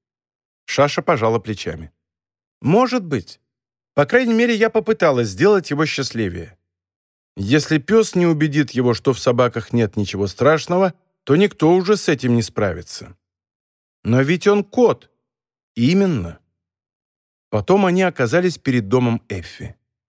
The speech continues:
Оттуда раздавались крики. Такие громкие, что голуби поднялись с крыши и в страхе улетели. Карл снял рюкзак и достал из него книгу для Эффи.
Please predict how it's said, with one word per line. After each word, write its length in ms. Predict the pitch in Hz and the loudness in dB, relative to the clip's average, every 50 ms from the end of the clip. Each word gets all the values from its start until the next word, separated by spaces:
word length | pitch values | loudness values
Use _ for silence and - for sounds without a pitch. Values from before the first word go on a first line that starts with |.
| _ _ _ | _ _ _
Оттуда 600 | - 131 127 - _ - 156 165 160 160 180 180 | -2 -2 -2 -2 _ -2 -2 0 2 2 2 2
раздавались 560 | 175 160 139 120 127 117 120 120 120 113 - | 2 0 0 0 2 2 2 0 0 -4 -8
крики. 560 | - - 101 101 87 - - - 87 87 - _ _ _ _ _ _ _ _ _ _ _ _ _ _ _ _ | -10 -8 -6 -6 -6 -8 -12 -14 -16 -16 -18 _ _ _ _ _ _ _ _ _ _ _ _ _ _ _ _
Такие 400 | - 127 117 - - 196 196 170 | -2 -2 -2 0 0 0 0 2
громкие, 540 | 127 120 151 202 214 208 190 - 170 160 135 | 2 2 4 4 4 2 0 -2 -4 -4 -4
что 200 | - - 151 131 | -2 -2 -4 0
голуби 360 | 113 165 185 185 180 156 165 | 2 2 2 2 2 0 0
поднялись 580 | 135 - 156 151 131 135 151 143 131 120 - | 0 0 -2 -2 0 0 2 2 2 0 -2
с 60 | - - | -6 -6
крыши 500 | - 120 151 190 180 - 196 190 175 - _ _ _ _ _ | -2 0 0 0 0 2 0 0 0 -2 _ _ _ _ _
и 80 | - 160 | -2 -2
в 80 | 120 | -2
страхе 480 | - - - 131 135 131 120 - - - | -2 -4 0 2 2 2 0 -4 -10 -10
улетели. 640 | - 120 113 107 95 - - 78 76 76 92 - - _ _ _ _ _ _ _ _ _ _ _ _ _ _ _ _ _ _ _ _ _ | -8 -6 -6 -6 -6 -8 -12 -14 -14 -14 -16 -20 -20 _ _ _ _ _ _ _ _ _ _ _ _ _ _ _ _ _ _ _ _ _
Карл 360 | - 160 175 196 196 185 170 | 0 2 2 2 2 0 -2
снял 360 | 135 - - 156 160 156 143 | -6 -6 -4 0 0 2 2
рюкзак 540 | 123 120 110 98 95 120 175 196 190 - - _ _ _ _ _ | 0 -2 -4 -4 0 2 2 2 2 -2 -10 _ _ _ _ _
и 100 | - 143 | -6 0
достал 400 | 131 143 131 - - 185 190 185 | 2 2 0 2 0 0 0 0
из 200 | - 151 143 120 | -2 -4 -2 0
него 220 | 143 147 165 175 | 0 2 2 0
книгу 360 | 165 - 143 147 151 135 139 131 | -2 -2 -2 -2 0 -2 -2 -4
для 180 | 117 123 127 | -2 -4 -4
Эффи. 580 | - - 117 104 90 82 - - - - 95 | -2 -2 -4 -4 -4 -6 -10 -18 -20 -20 -20